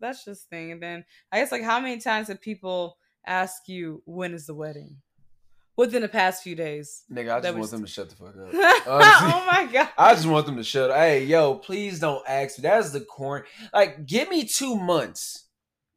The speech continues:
Speaker 2: If anybody asks me f-, in the next two months, I'm just gonna
Speaker 1: Two
Speaker 2: say
Speaker 1: months? Babe, we're not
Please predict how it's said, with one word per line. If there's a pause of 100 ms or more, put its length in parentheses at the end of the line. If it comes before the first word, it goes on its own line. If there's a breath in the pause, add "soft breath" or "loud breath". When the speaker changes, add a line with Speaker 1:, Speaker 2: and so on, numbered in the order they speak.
(160)
Speaker 2:
If
anybody
asks
me (120)
f-, (100)
in
the
next
two
months,
I'm
just
gonna
Speaker 1:
Two
Speaker 2:
say
Speaker 1:
months?
Babe,
we're
not